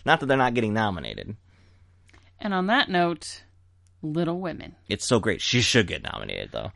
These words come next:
Speaker 2: I already closed my laptop, but Roger Ebert gave this
Speaker 1: The ninety-four version?
Speaker 2: Yes.
Speaker 1: Three and a half stars.
Speaker 2: Yeah, three and a half stars. I
Speaker 1: Liked
Speaker 2: liked
Speaker 1: it.
Speaker 2: it.
Speaker 1: It's,
Speaker 2: Yeah.
Speaker 1: it's, it's very solid.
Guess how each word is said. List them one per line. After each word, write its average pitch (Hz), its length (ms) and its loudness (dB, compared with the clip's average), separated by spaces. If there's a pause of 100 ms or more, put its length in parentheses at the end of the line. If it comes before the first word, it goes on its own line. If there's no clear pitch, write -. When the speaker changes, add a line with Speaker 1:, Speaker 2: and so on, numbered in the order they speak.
Speaker 2:
I 190 400 4
already 240 260 0
closed 220 240 -4
my 190 100 0
laptop, 151 600 0
but 147 280 -2
Roger 170 380 0
Ebert 156 480 -10
gave 151 300 -6
this 196 760 -4 (320)
Speaker 1:
The 98 140 2
ninety-four 113 520 4
version? 156 400 2
Speaker 2:
Yes. 156 460 -2
Speaker 1:
Three 160 220 4
and 147 80 8
a 127 40 8
half 107 220 4
stars. - 360 -8
Speaker 2:
Yeah, 143 220 -6
three 165 200 -12
and 156 80 -10
a 156 40 -14
half - 160 -14
stars. - 260 -14
I 95 40 -4
Speaker 1:
Liked 87 260 -4
Speaker 2:
liked - 140 -8
Speaker 1:
it. - 60 -18
Speaker 2:
it. - 40 -20 (260)
Speaker 1:
It's, - 160 -10 (120)
Speaker 2:
Yeah. - 60 -14
Speaker 1:
it's, - 180 -12
it's - 300 -6 (120)
very 349 220 0
solid. 82 460 2